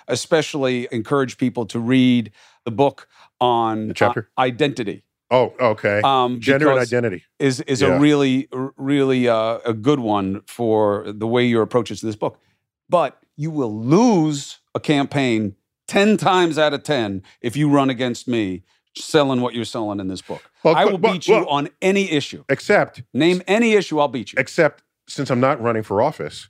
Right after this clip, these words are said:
Speaker 2: the way that would come out is, I don't face you, I face the electorate, and I tell the electorate, "I want to empower you to see the world as it is, rather than as others tell you it is, or even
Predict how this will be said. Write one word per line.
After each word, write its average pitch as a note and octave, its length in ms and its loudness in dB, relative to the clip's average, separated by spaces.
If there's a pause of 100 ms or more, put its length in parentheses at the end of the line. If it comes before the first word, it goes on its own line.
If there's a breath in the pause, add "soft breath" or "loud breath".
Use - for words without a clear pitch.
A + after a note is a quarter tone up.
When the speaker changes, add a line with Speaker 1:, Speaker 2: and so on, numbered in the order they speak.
(100)
Speaker 2:
the A2 120 2
way D#3 300 4
that B2+ 260 0
would A2+ 260 -8
come G2+ 200 -6
out F3+ 220 0
is, G2 260 -8 (920)
I C#3 140 4
don't G3+ 220 -2 (160)
face - 360 -6
you, A2 420 -2 (360)
I A#2+ 100 0
face G#2+ 280 -4
the F#2+ 100 -6
electorate, E2+ 520 -2 (440)
and G2+ 140 0
I A2 60 2
tell A2 240 0
the G2+ 80 -2
electorate, G#2+ 520 0 (160)
"I C3 100 0
want F3+ 180 0
to A#2 40 -4
empower A#2+ 560 -2
you C#2 320 -10 (560)
to - 100 -12
see - 260 -2
the B2 120 2
world A2 340 4
as F#2 200 -6
it F#2+ 80 -2
is, F#2+ 380 0 (240)
rather G2 300 0
than F#2+ 280 -2
as F2+ 420 -4 (720)
others G2 340 0
tell C#3+ 260 0
you G#3 180 0
it G3 80 0
is, G3+ 340 0 (400)
or A#2 160 -8
even C3+ 260 -4